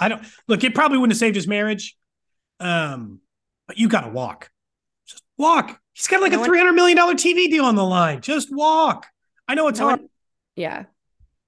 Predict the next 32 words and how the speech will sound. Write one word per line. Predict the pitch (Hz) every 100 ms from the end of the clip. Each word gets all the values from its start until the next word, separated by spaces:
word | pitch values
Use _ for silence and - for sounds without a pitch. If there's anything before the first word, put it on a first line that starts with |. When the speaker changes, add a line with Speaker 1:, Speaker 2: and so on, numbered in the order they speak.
| -
Speaker 2:
No | 214
one | 240
to | 233
hang | 208 196
it |
up. | 190 196 _ _ _ _ _ _
Speaker 1:
Yeah. | 135 120 120
Speaker 2:
D- | -
Speaker 1:
No, | 196 277 - -
no | 240
one's | 320
ever | 294 277
gonna | 247
touch | 233 214
your | 170
Super | - 170 156
Bowl | 143
title | - 127 117
record. | 107 - 98 92
Just, | 190 - - _
just | 185 180
retire. | 208 - 185 175 95 - _ _ _ _ _ _ -
Speaker 2:
Do | 247
you |
think | 254 240
this | 220
is | 214
his | 190
last | 185 185 196
year |
in | 175
Tampa? | 151 147 180 180